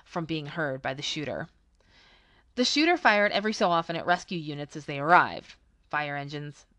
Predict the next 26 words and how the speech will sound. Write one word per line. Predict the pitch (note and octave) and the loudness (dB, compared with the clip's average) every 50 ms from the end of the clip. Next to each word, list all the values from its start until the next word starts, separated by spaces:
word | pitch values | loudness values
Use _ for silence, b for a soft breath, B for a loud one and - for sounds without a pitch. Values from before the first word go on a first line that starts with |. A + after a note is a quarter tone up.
| - | -14
ambulances, | D3+ D3 C#3+ C#3+ C#3+ C#3+ C#3+ C#3+ - - C#3+ C#3 C#3 C3 - - _ | -12 -12 -10 -8 -8 -8 -8 -10 -10 -10 -10 -10 -10 -12 -16 -20 _
police | - F3 D#3 D3 C#3 - | -8 -6 -6 -6 -6 -8
cars. | - - C#3 C3+ C3+ C3+ C3 C#3+ - - - - _ b b b b b b b b b _ | -8 -6 -4 -4 -4 -6 -8 -14 -16 -20 -20 -20 _ b b b b b b b b b _
Now | F#3 G#3 G#3 G#3+ B3 | 2 4 4 6 6
he | D#4 D#4+ | 4 4
began | C#4 B3 G#3 G#3+ G3 F#3+ F#3+ | 2 2 0 2 2 2 0
to | G3 | 0
go | F#3 F#3 F3 | 2 0 2
back | E3 E3 D#3 D#3+ D#3+ - | 4 4 2 2 0 -2
through | - F#3 E3 | -8 -8 -6
the | D#3+ D#3 | -2 -2
rest | D3 D3+ - - - | -2 -4 -4 -8 -14
of | D#3+ | -10
the | D3+ D#3+ | -4 2
restaurant, | F#3+ A3 A3+ - - - F3 D#3+ D3+ D3+ D3 D3 - B B B B B - | 4 4 4 2 0 -4 -2 -2 -2 -2 -4 -8 -12 B B B B B -12
attempting | G#3+ - C4 C#4 C#4+ - D#4 C#4 | -4 -2 -2 -2 0 -2 -6 -6
to | C4+ | -4
finish | - G#3 F#3+ F3+ F3+ - | -4 -2 -2 -2 -4 -4
the | - G#3 | -8 -8
job | F#3 - E3 D3+ D3 C#3+ | -2 0 0 0 0 -2
he | - F#3 | -4 -8
started | F3+ - - - F#3+ F#3 E3+ D3 C#3+ C#3+ - | -8 -6 0 2 4 4 4 2 -2 -8 -10
with | D3+ D#3+ D#3 D#3 - _ - | -8 -8 -10 -10 -10 _ -4
those | E3 D3+ C#3+ D3 D3+ | -4 -4 -4 -4 -8
still | - - - D3 C#3+ C#3 - | -12 -10 -8 -8 -6 -4 -4
alive. | D3+ E3+ F#3+ G#3+ G#3 D#3+ C3+ - C#2 D2 - - | -2 0 4 4 4 4 2 -2 -8 -14 -16 -18